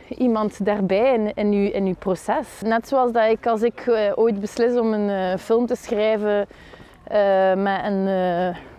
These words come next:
witte man in de hoofdrol, ga ik ook wel,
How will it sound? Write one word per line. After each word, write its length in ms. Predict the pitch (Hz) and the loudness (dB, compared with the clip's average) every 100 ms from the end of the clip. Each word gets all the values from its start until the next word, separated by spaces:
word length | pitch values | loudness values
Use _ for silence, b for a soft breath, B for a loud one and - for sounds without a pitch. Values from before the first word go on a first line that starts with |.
| B B B B - | B B B B -6
witte 240 | 220 - 202 | -4 0 0
man 240 | 190 254 | 0 0
in 100 | 233 | 0
de 60 | 190 | 0
hoofdrol, 640 | 190 190 - 196 247 294 B B B B B B B | 0 -2 -2 0 0 -2 B B B B B B B
ga 240 | - 208 | -6 -2
ik 160 | 208 - | -2 0
ook 220 | 214 - | -4 -2
wel, 380 | 202 185 175 | -2 0 0